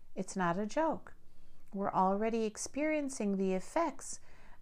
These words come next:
of ethnic cleanse. We're experiencing the effects of a,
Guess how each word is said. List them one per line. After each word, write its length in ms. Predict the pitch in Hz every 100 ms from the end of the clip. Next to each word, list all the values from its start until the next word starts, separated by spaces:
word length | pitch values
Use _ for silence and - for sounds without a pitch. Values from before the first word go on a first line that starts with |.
| -
of 220 | 185 185 -
ethnic 420 | 214 220 - 233
cleanse. 800 | - - 285 269 135 95 - - - - -
We're 160 | - 208
experiencing 1040 | 208 - - 262 277 269 247 226 220 202 190 - - -
the 180 | 214
effects 640 | 214 190 - 277 - - - -
of 380 | - 190 190 185 - - - - -
a, 400 | 190 185 180 175